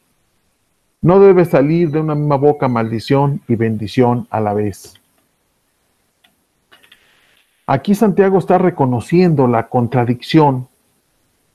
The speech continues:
que de una misma boca procedan bendición y proceda maldición. ¿A quiénes está hablando aquí Santiago?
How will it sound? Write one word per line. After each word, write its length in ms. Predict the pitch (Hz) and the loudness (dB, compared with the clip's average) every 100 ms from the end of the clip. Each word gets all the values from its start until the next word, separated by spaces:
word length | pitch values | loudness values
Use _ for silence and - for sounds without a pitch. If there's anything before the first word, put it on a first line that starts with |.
| _ _ - | _ _ -2
que 120 | 139 | 0
de 100 | 135 | 2
una 160 | 160 156 | 2 0
misma 260 | 156 151 | 0 0
boca 380 | 139 151 151 - | 2 0 0 -2
procedan 460 | 123 120 143 139 123 | -2 0 2 2 0
bendición 800 | 120 117 104 165 180 220 220 - _ _ _ _ | -2 -4 0 2 2 2 -4 -14 _ _ _ _
y 140 | - 123 | -4 -2
proceda 420 | 120 104 131 131 | -2 0 0 0
maldición. 640 | 117 104 98 - 101 101 _ _ _ _ _ _ _ _ _ _ _ _ _ _ _ _ _ _ _ _ _ - | -2 -6 -8 -8 -8 -10 _ _ _ _ _ _ _ _ _ _ _ _ _ _ _ _ _ _ _ _ _ -4
¿A 180 | 147 | -2
quiénes 340 | - 254 262 185 | 0 2 2 2
está 240 | 160 196 | 0 0
hablando 320 | 185 190 185 | 2 0 0
aquí 180 | 170 165 | -2 -2
Santiago? 640 | 160 147 147 147 139 151 | -2 0 2 2 0 -4